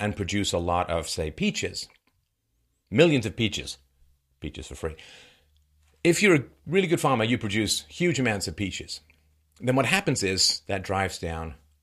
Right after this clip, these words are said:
the price of peaches. And what that means is the other farmers who aren't as good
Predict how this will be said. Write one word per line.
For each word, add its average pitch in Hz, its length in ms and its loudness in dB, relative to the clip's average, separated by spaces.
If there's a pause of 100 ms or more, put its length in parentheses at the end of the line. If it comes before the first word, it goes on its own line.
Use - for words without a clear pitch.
the 85 80 -10
price 87 260 -6
of 98 80 -8
peaches. 180 340 -4
And 85 80 -6
what 87 160 -4
that 85 200 -2
means 170 260 0
is 90 180 -4
the - 140 -4
other 139 160 -2
farmers 90 380 -6
who 90 100 -8
aren't 117 220 -4
as 87 100 -10
good 82 280 -6